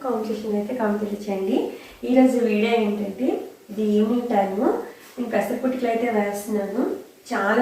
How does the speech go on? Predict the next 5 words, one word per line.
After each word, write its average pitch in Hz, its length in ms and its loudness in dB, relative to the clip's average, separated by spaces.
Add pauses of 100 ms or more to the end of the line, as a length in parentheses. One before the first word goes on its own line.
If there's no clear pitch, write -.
చాలా 240 260 2
టేస్టీ 208 400 0
అయితే 220 180 0 (100)
ఉంటాయండి. 208 480 -2 (1800)
మ్మ్. 320 760 0